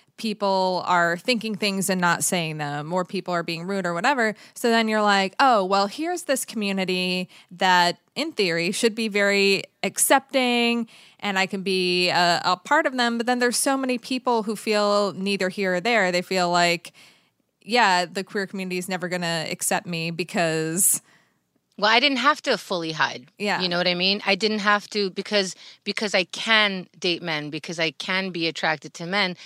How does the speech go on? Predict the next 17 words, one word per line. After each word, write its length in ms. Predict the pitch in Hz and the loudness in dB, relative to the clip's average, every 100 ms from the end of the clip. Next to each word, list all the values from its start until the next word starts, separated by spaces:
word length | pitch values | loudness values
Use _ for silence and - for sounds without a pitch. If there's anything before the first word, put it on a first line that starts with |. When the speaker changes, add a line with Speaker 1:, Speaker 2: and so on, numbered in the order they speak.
| - - _ | -20 -20 _
Speaker 2:
the, 340 | 196 185 165 - 156 147 | 0 2 2 -2 -10 -8
the 160 | 170 - | -8 -6
closet 580 | - 196 190 240 220 170 | -8 2 4 4 0 -6
is 160 | 165 | -10
different. 560 | 147 208 262 226 156 127 | -6 -6 -4 -4 -6 -6
It's 200 | 170 - | -10 -6
maybe 240 | 190 190 196 | -4 -2 -2
a 80 | 156 | 0
walk-in 460 | 165 208 208 175 | 2 2 2 -8
closet 420 | - 160 147 147 | -4 -4 -4 -6
instead 320 | 143 151 - 156 | -10 -10 -8 -8
of 140 | 147 | -8
a 20 | |
little, 400 | 151 156 147 143 | -8 -6 -6 -6
you 140 | 165 165 | -6 -2
know, 240 | 156 175 | 0 2
Speaker 1:
<laughs> 140 | 226 | 0